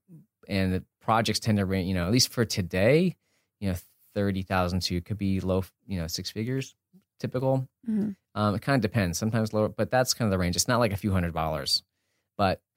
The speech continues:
Speaker 1: they need to have something they can sell. They probably want to grow. They may or may not be ready, which is what we can help tell them if they're ready or not yet.
Speaker 2: That's awesome.
Speaker 1: But, uh, yeah, predictable revenue dot com is, is, like, the base, best place to start.
Speaker 2: And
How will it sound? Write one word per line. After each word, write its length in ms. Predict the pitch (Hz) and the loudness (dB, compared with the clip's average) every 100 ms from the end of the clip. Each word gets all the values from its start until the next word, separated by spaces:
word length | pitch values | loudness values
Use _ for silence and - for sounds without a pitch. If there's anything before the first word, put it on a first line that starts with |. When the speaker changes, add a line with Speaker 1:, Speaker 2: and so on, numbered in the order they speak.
| _ _ | _ _
Speaker 1:
they 220 | 104 101 | 2 4
need 160 | 107 131 | 6 6
to 60 | 123 | 4
have 160 | 104 | 4
something 340 | - 120 117 107 | 4 4 4 2
they 80 | 90 | 2
can 120 | 82 | 0
sell. 380 | 101 76 76 - _ _ _ | 0 0 -4 -8 _ _ _
They 720 | 101 92 90 90 87 87 87 - _ - | -2 0 2 2 0 -2 -4 -8 _ -2
probably 320 | 120 113 104 | 2 4 4
want 360 | 87 87 107 | 2 0 0
to 100 | 127 | -2
grow. 520 | 110 127 135 156 165 127 - | 0 2 4 4 2 -2 -2
They 80 | 98 | 2
may 180 | 104 | 4
or 60 | 104 | 4
may 120 | 98 | 2
not 140 | 90 85 | 0 -4
be 80 | 82 | -8
ready, 380 | 92 87 76 | -2 0 -2
which 140 | 85 98 | -6 -8
is 120 | 87 | -8
what 120 | 78 | -10
we 60 | 78 | -14
can 100 | 87 | -12
help 160 | 85 - _ | -14 -14 _
tell 160 | 80 82 | -8 -8
them 140 | 76 | -10
if 100 | - | -12
they're 180 | 76 - - | -10 -10 -8
ready 220 | 85 - | -8 -8
or 60 | 50 | -12
not 200 | - - | -12 -12
yet. 160 | - - _ _ - | -14 -14 _ _ -8
Speaker 2:
That's 180 | 196 | -6
awesome. 240 | 185 - 90 | -4 -4 -4
Speaker 1:
But, 100 | 127 | -2
uh, 120 | 87 | 0
yeah, 160 | 90 85 | -2 -4
predictable 440 | 104 110 101 98 | -2 -2 0 -2
revenue 260 | 92 90 87 | 0 -2 -2
dot 160 | 69 - | -4 -4
com 240 | 85 78 | -4 -4
is, 180 | 80 87 | -8 -10
is, 260 | 87 85 | -14 -12
like, 140 | 85 - | -12 -12
the 80 | - | -10
base, 260 | - 90 | -8 -8
best 220 | - - - | -10 -12 -10
place 140 | 80 | -10
to 100 | - | -10
start. 300 | - 78 - _ _ _ | -8 -8 -10 _ _ _
Speaker 2:
And 320 | 254 262 262 | 0 2 2